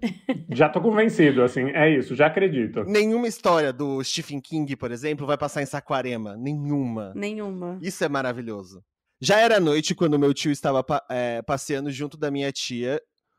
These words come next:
Speaker 2: uns amigos e meu primo. Ele estava carregando uma gravadora, daquelas bem antigas, que gravava fitas cassetes para filmar meu primo brincando na pracinha. Como era fim de ano, a queima de fogos era constante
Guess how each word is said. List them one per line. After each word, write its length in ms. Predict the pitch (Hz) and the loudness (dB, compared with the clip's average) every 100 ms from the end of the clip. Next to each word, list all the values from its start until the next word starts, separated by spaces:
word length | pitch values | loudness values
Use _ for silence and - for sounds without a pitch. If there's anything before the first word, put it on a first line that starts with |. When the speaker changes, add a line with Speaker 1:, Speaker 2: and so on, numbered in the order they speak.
| _ - | _ 0
Speaker 2:
uns 220 | 170 180 | 2 4
amigos 440 | 156 135 135 147 | 4 2 0 -2
e 60 | 151 | 2
meu 120 | 165 | 0
primo. 360 | - 107 82 - _ - | 0 -6 -8 -20 _ -8
Ele 120 | 131 | -8
estava 300 | 127 139 135 | -2 0 0
carregando 480 | 143 143 139 120 117 | -2 -2 -2 -2 -2
uma 120 | 117 | -4
gravadora, 800 | 117 123 120 139 139 120 127 180 - | -2 -2 -2 -2 -2 -2 0 -2 -4
daquelas 420 | 135 131 143 139 | -6 -2 -2 -2
bem 200 | 135 160 | -2 -2
antigas, 640 | 202 - 147 143 175 175 - _ _ - | -2 -4 -4 -2 -2 -4 -14 _ _ -12
que 120 | 160 | 0
gravava 400 | 165 156 156 160 | 2 4 4 2
fitas 320 | 180 180 170 | 0 -4 -2
cassetes 480 | - - 147 135 - | -2 -2 -2 -4 -2
para 200 | 156 139 | 0 0
filmar 340 | - 151 131 | -2 -4 -2
meu 160 | 139 151 | 0 0
primo 260 | - 143 143 | 0 -4 -4
brincando 440 | 147 147 151 139 | -4 -6 -4 -2
na 100 | 135 | -2
pracinha. 440 | 151 151 - - - _ | -2 -4 -6 -18 -20 _
Como 200 | 214 233 | 2 4
era 120 | 202 | 4
fim 140 | 147 139 | 2 -2
de 180 | 113 143 | 0 2
ano, 320 | 147 123 110 | 2 2 -2
a 80 | - | -6
queima 220 | - 147 139 | -4 -2 -2
de 80 | 127 | -2
fogos 320 | 156 139 139 | -2 0 -2
era 140 | 139 | -4
constante 760 | - 165 165 - 107 110 - | -4 -10 -10 -12 -10 -12 -12